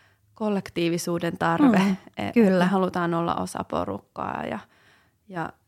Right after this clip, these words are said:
Speaker 1: tehdä jotain, mikä hyödyttää ehkä muitakin kuin mua itseäni ja, ja varsinkin
Speaker 2: Joo.
Speaker 1: sillä työporukalla tai tiimillä vähintään niin kokea sellaista
Speaker 2: Mm.
Speaker 1: yhteisen tekemisen meininkiä.
Speaker 2: Joo, siinä on varmaan tuo yhteisöllisyys ja sit myös se, että,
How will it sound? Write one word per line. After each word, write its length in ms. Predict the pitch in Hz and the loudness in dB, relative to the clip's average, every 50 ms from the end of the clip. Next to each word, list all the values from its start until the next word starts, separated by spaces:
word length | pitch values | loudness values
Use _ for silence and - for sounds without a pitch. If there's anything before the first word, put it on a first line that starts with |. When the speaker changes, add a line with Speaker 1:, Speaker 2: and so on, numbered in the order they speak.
| _ _ _ | _ _ _
Speaker 1:
tehdä 300 | 185 175 180 180 190 170 | -2 -2 -2 -2 -2 -2
jotain, 420 | 165 170 180 - 190 170 165 170 | -2 -4 -4 -4 -6 -4 -4 -4
mikä 200 | 185 185 - 190 | -6 -2 -2 0
hyödyttää 600 | 185 202 190 190 190 202 196 - _ 226 214 214 | 2 2 2 2 0 -2 -8 -8 _ -2 0 0
ehkä 260 | 233 226 233 - - 220 - - _ _ _ - - | 0 -2 -6 -10 -10 -12 -12 -14 _ _ _ -20 -10
muitakin 520 | - 208 208 202 202 196 - - - 202 - _ | -6 -4 -4 -4 -4 -6 -8 -10 -12 -14 -10 _
kuin 140 | - 196 196 | -4 -2 0
mua 140 | 196 190 - | 0 0 0
itseäni 540 | - - - - - - - 240 240 117 - | -2 -4 -8 -10 -6 -4 -2 -2 -2 -2 -2
ja, 80 | 247 226 - - | -4 -4 -4 -6
ja 80 | 202 | -2
varsinkin 540 | 196 202 214 240 294 226 196 202 185 - 180 | 0 0 4 4 6 6 6 4 2 0 -2
Speaker 2:
Joo. 80 | 185 185 | -6 -4
Speaker 1:
sillä 280 | - 185 175 175 180 180 - | -4 -6 -6 -6 -8 -6 -4
työporukalla 720 | 196 185 180 175 - 175 170 170 180 - 175 170 175 175 | -2 -2 -2 0 -2 -2 -2 -2 -4 -4 -6 -6 -4 -4
tai 160 | 180 185 180 - | -4 -6 -4 -2
tiimillä 460 | - 202 202 202 196 185 180 180 180 | -2 0 2 2 2 0 -2 -2 -6
vähintään 640 | 175 185 185 196 185 190 214 220 - - - 220 233 | -8 -8 -8 -6 -6 -8 -8 -8 -8 -8 -6 -8 -8
niin 100 | 226 226 | -10 -12
kokea 280 | - - _ - - 240 | -16 -20 _ -14 -14 -14
sellaista 520 | - - - - 247 269 - - - - _ _ _ _ - - - - _ _ _ - | -14 -14 -12 -10 -10 -10 -12 -14 -18 -20 _ _ _ _ -20 -20 -20 -20 _ _ _ 2
Speaker 2:
Mm. 60 | 254 | 2
Speaker 1:
yhteisen 400 | 226 202 - 214 208 226 220 220 | 4 4 4 2 2 0 -2 -4
tekemisen 580 | 226 214 - 220 220 226 240 233 262 262 247 - - _ _ _ _ _ _ _ 233 | -4 -6 -6 -6 -6 -6 -4 -4 -4 -6 -6 -8 -12 _ _ _ _ _ _ _ -6
meininkiä. 680 | 220 220 226 220 220 233 240 233 - - 247 247 262 254 - _ _ - | -4 -4 -2 -4 -4 -4 -6 -8 -8 -8 -6 -6 -6 -8 -10 _ _ 2
Speaker 2:
Joo, 300 | 339 330 220 180 165 185 | 4 4 6 4 4 2
siinä 220 | - - 220 214 | 0 0 0 2
on 60 | 208 | 2
varmaan 240 | 233 247 240 226 208 | 2 2 2 2 0
tuo 120 | - 196 | 0 0
yhteisöllisyys 800 | 185 202 247 - - 202 196 - 190 180 175 180 - 180 180 - | 0 0 -4 -2 -2 -2 -2 0 0 0 0 -2 -2 -4 -4 -2
ja 60 | 196 190 | -4 -4
sit 160 | - 202 - | -6 -6 -4
myös 200 | 220 226 220 - | -4 -4 -4 -4
se, 120 | - 226 | -4 -6
että, 260 | 208 - _ 185 180 | -6 -4 _ -4 -4